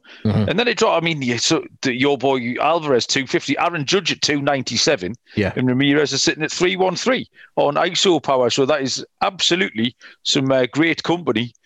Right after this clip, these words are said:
Speaker 2: uh, to be, uh, to be keeping. He's, he's keeping up with the big boys there,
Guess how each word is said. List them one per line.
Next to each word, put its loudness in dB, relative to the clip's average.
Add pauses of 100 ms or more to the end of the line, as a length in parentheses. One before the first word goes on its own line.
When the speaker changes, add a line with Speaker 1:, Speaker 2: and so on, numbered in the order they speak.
(260)
Speaker 2:
uh, 2
to -2
be, 0
uh, 4
to -4
be -2
keeping. -2
He's, 0
he's -2
keeping 0
up -2
with 0
the -2
big -2
boys 0
there, 2